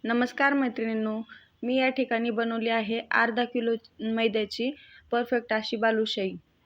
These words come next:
ही बालुशाही खूप छान बनते. या ठिकाणी तुम्ही पाहू शकता, याच्यामध्ये पूर्णपणे पाक, अ, आत गेलेला आहे. खूप रसरशीत अशी ही बालुशाही बनते.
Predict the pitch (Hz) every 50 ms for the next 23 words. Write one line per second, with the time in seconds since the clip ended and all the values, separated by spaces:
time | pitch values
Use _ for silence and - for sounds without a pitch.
0 | _ _ _ _ _ _ _ _ _ _ - _ _ _ _ - - _ _ _
1 | _ _ - 226 233 214 240 233 240 247 233 - 240 233 233 - 254 247 - -
2 | - 262 247 240 247 233 233 226 226 220 220 214 226 240 - - - - - -
3 | - _ - - - - 220 233 226 226 262 240 240 233 233 233 220 240 226 233
4 | 226 226 240 240 240 226 - 233 214 - - 220 233 233 226 220 - 220 220 214
5 | 214 208 214 226 - _ - 247 247 240 240 240 226 233 233 226 226 220 - -
6 | 226 226 226 - - - - 214 208 208 208 208 208 220 220 214 202 202 226 214
7 | 214 208 214 214 214 214 208 196 196 214 269 - _ - - _ _ _ _ _
8 | _ _ _ _ _ _ _ _ _ _ _ _ _ _ _ _ _ _ _ _
9 | _ _ _ - 262 262 240 254 254 247 247 - 247 233 226 220 240 240 233 220
10 | 220 - - 226 226 226 208 220 220 220 214 214 - 226 208 208 202 196 202 196
11 | 190 - 202 226 262 240